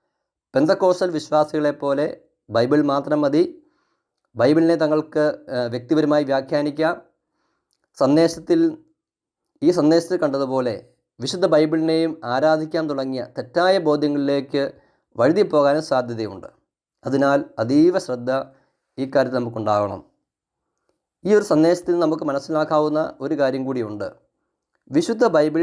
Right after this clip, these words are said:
തെറ്റായി വ്യാഖ്യാനിക്കാവുന്നത് പോലെ സഭയുടെ പ്രബോധനങ്ങളും തെറ്റായി വ്യാഖ്യാനിക്കപ്പെടാൻ സാധ്യതയുണ്ട്.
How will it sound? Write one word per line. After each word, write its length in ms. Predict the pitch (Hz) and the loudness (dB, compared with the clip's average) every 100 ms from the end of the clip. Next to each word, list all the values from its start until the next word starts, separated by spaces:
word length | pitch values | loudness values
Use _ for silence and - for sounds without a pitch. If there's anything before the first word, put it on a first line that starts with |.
| 175 | -2
തെറ്റായി 420 | 135 - 160 175 | -4 0 2 2
വ്യാഖ്യാനിക്കാവുന്നത് 880 | 170 139 135 156 139 135 131 131 123 | 2 -2 -2 -6 -6 -4 -4 -4 -6
പോലെ 300 | 113 107 110 92 _ _ _ _ _ - | -8 -6 -8 -8 _ _ _ _ _ -10
സഭയുടെ 500 | - 135 165 196 202 | 0 0 4 2 2
പ്രബോധനങ്ങളും 720 | 160 135 143 147 143 147 147 - | 0 0 0 0 0 -2 -2 -6
തെറ്റായി 480 | - 117 151 156 165 | -6 -2 2 2 2
വ്യാഖ്യാനിക്കപ്പെടാൻ 760 | 160 131 131 143 139 143 139 156 | 0 -2 -2 -6 -6 -6 -6 -4
സാധ്യതയുണ്ട്. 640 | 175 175 175 139 107 | -2 0 0 -2 -6